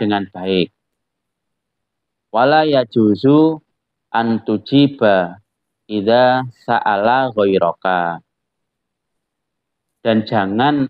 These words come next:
menjawab jika yang ditanya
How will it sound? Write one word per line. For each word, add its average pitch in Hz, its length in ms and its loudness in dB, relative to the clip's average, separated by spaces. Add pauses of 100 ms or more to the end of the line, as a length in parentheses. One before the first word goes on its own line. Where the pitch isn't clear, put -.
(100)
menjawab 113 720 0 (1400)
jika 143 480 2
yang 123 260 -2
ditanya 110 560 0